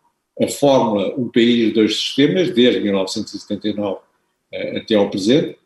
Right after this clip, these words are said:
mas qualquer credibilidade de uma, eh, integração pacífica de Taiwan na República Popular da China, que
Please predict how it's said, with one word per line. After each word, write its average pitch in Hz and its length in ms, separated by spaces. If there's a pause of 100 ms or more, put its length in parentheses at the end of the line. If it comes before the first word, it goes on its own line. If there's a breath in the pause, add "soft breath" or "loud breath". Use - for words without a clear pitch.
(160)
mas 175 640 (140)
qualquer 170 600
credibilidade 147 1300
de 123 380 (380)
uma, 113 640 (480)
eh, 117 240
integração 143 720 (120)
pacífica - 960 (240)
de 127 180
Taiwan 120 500
na 104 80
República - 520
Popular 98 360
da 98 40
China, - 260
que - 80